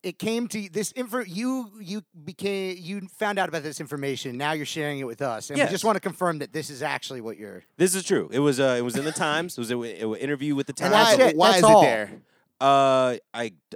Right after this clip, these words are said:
Speaker 2: I guess
Speaker 3: Why, why are they ta-, why are they talking
Speaker 2: they're
Speaker 3: about Kanye
Speaker 2: Well,
Speaker 3: West?
Speaker 2: 'cause, you know, John Legend loves to talk about politics. That's his thing.
Speaker 3: And
Speaker 2: And
Speaker 3: he,
Speaker 2: so
Speaker 3: so he
Speaker 2: th-,
Speaker 3: brought Kanye back up?
Speaker 2: Yeah, 'cause Trump, they started talking about Trump, and then he said, he said that the reason why that their relationship sour was because of his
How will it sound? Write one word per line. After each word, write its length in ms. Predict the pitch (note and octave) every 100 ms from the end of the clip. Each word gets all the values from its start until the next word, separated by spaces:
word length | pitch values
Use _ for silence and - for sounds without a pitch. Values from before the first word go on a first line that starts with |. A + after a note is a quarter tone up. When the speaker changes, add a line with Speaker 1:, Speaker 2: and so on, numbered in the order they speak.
| -
Speaker 2:
I 120 | A2
guess 320 | B2 D3 D#3+ A#2+
Speaker 3:
Why, 40 |
why 240 | D3 D#3 D3+
are 80 |
they 100 | C3+
ta-, 240 | B2 C3+ G#2
why 260 | B2 C#3+
are 60 | D3
they 100 | C#3+
talking 300 | D3 C3+ C3
Speaker 2:
they're 80 | D#3
Speaker 3:
about 100 | A2+
Kanye 340 | C3 A#2+ A2
Speaker 2:
Well, 160 | A2 B3
Speaker 3:
West? 100 | G#3+
Speaker 2:
'cause, 160 | A3 F3+
you 80 |
know, 100 | F#3+
John 240 | D#3 D#3 C#3
Legend 260 | B2+ A#2
loves 200 | A2+ G2+
to 20 | -
talk 140 | G#2
about 160 | F#2+ F2
politics. 520 | F2+ D2+ - - -
That's 160 | G2 G#2
his 120 | G#2
thing. 220 | - G2 C#2+
Speaker 3:
And 100 | -
Speaker 2:
And 120 | - C#3
Speaker 3:
he, 60 |
Speaker 2:
so 120 | C#3
Speaker 3:
so 60 | B2+
he 80 | C#3+
Speaker 2:
th-, 60 | C3
Speaker 3:
brought 200 | D3 C#3+
Kanye 340 | D#3 D#3 D#3
back 220 | D#3+ D#3 F#3
up? 60 |
Speaker 2:
Yeah, 240 | D#3+ F#3 D3
'cause 260 | F3 E3
Trump, 320 | - F#3+ F3+
they 120 | - C3+
started 260 | - C#3
talking 160 | C#3 C3+
about 100 | C3
Trump, 260 | E3 E3+
and 120 | C3+ A#2
then 140 | A#2
he 160 | A#2 A#2
said, 480 | - B2 A#2+ A2+ - _ _
he 120 | -
said 200 | A#2 B2+ A2+
that 100 | A2
the 80 |
reason 320 | G#2+ A#2 A2+ A2
why 320 | A2 A2 G#2+
that 160 | G#2
their 100 | G#2+
relationship 400 | G2+ G2+ - G2
sour 340 | - B2 B2 F#2+
was 180 | F2+ E2+
because 340 | F2+ F#2+ E2+
of 140 | E2+
his 260 | - F2 -